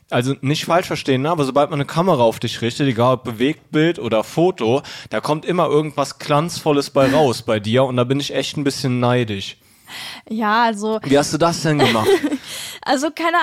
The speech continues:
Speaker 2: Ahnung, das liegt tatsächlich, glaub ich, daran, dass ich, äh, einfach in der Firma, wo ich halt vorher gearbeitet hab, schon viel vor der Kamera gestanden hab.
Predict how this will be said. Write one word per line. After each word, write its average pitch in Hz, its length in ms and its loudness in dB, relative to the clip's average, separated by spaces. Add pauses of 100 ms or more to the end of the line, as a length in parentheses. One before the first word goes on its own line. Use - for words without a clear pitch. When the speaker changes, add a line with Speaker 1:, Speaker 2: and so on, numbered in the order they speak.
Speaker 2:
Ahnung, 359 160 -2
das 339 200 -4
liegt 339 180 -2
tatsächlich, 302 580 0
glaub 269 240 2
ich, 247 140 -2
daran, 226 380 -2
dass 220 180 -2
ich, - 240 -8
äh, 208 40 -4
einfach 202 460 -8 (180)
in 214 60 -4
der 202 120 -4
Firma, 208 340 -2
wo 202 60 -4
ich - 140 -6
halt 202 140 -4
vorher 208 220 0
gearbeitet 214 520 0
hab, 214 140 -4
schon 208 220 -4
viel 226 240 -6
vor 202 140 -2
der 202 100 -2
Kamera 208 440 -2
gestanden 226 480 -4
hab. 247 200 -2